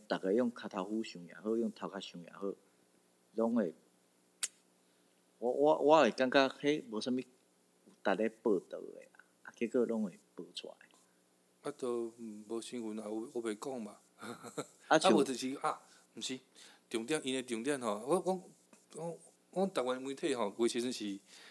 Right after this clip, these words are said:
Speaker 2: 迄个为着收视率，<laughs> 对一个，对一个新闻点较悬，啊，像，像拄仔讲着，因一寡立法委员真正有认真做代志，因为，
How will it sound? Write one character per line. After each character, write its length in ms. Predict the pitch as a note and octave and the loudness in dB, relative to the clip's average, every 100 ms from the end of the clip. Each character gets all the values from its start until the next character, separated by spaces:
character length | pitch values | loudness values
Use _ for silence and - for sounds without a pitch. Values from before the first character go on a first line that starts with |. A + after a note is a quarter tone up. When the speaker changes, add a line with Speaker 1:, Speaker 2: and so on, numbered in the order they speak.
| - _ | -20 _
Speaker 2:
迄 60 | C#3 | -8
个 340 | C3 A#2 A2+ A#2+ | -4 -2 -2 -2
为 80 | |
着 120 | A2 G#2+ | -2 -2
收 220 | - D3 | 0 -2
视 240 | D3 D3 | -2 -4
率， 180 | C#3+ C3+ - - - - - | -2 -4 -6 -20 -20 -20 -20
<laughs> 480 | _ _ _ _ | _ _ _ _
对 140 | - D#3 | -6 -4
一 20 | |
个， 340 | C3+ B2 C#3+ C#3+ - - | -2 2 0 0 -16 -4
对 120 | D3 | -2
一 40 | |
个 160 | C#3 B2+ | 0 0
新 220 | B2 C#3 | 0 -2
闻 100 | C#3 | -2
点 160 | C#3+ E3 | 0 0
较 120 | E3 | 0
悬， 220 | - - F#2+ - - - - | -6 -10 -12 -16 -20 -20 -8
啊， 100 | E3 | -4
像， 220 | C3 A#2+ | -4 -4
像 220 | A#2+ A#2 | -4 -6
拄 120 | A2+ | -6
仔 200 | C3+ D#3+ | -4 -4
讲 180 | - C#3 | -4 -6
着， 140 | A#2 G#2+ | -4 -4
因 120 | C3 | -6
一 40 | |
寡 220 | - A#2+ | -8 -4
立 100 | C#3+ | -4
法 160 | A2+ C3+ | -2 0
委 100 | C3 | 0
员 220 | B2 G2+ | 0 -4
真 180 | - B2+ | -4 -6
正 180 | C3+ D#3 | 0 0
有 40 | |
认 160 | A#2 G#2+ | 0 -2
真 140 | A2+ | -4
做 140 | C3 D3 | -4 -2
代 120 | G#2+ | -2
志， 280 | G2+ G#2 G2 - - - | -6 -10 -12 -12 -20 -20
因 220 | - B2 B2 | -10 -6 -2
为， 300 | G#2+ G2+ | -2 -4